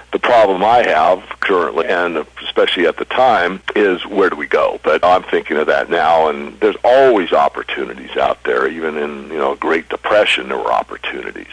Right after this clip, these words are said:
In fact, there were a lot of millionaires that came out of the Great Depression because these are people that were able to think outside the box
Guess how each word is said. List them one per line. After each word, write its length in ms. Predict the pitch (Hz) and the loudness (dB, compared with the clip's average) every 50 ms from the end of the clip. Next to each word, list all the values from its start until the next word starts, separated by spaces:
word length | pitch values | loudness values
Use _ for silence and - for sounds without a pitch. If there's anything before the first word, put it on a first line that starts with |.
| - - - | -16 -14 -14
In 100 | 60 - | -12 -6
fact, 300 | - 85 71 69 - - | -4 -2 -2 -2 -2 -2
there 80 | 73 | -2
were 80 | 69 67 | -2 -2
a 20 | |
lot 160 | - - - | -2 -2 -4
of 80 | 80 78 | -4 -2
millionaires 520 | 82 85 101 117 127 90 60 57 58 - | -2 0 2 2 2 0 -2 -4 -8 -8
that 100 | - - | -10 -12
came 160 | - - - - | -12 -12 -10 -10
out 100 | 67 - | -10 -10
of 60 | - | -10
the 60 | - | -10
Great 200 | - 64 64 - | -10 -10 -10 -10
Depression 520 | - - - - 62 58 - - 85 95 | -12 -14 -10 -8 -6 -6 -6 -6 -6 -8
because 220 | 90 - - 71 73 80 | -8 -8 -8 -8 -8 -8
these 120 | 82 71 | -10 -12
are 60 | 71 | -12
people 340 | - - 92 85 - 76 76 | -12 -10 -10 -8 -4 -2 -2
that 100 | 80 - | -2 -2
were 100 | 65 71 | -2 -2
able 260 | 76 80 78 82 78 - | -2 -2 -2 -2 -4 -4
to 60 | - | -4
think 220 | 85 80 73 73 | -6 -6 -2 -2
outside 380 | 73 69 - - 92 82 80 76 | -2 -2 0 0 0 0 2 0
the 80 | 65 - | 0 0
box 400 | 78 82 92 113 151 - - | 2 4 4 4 4 2 -2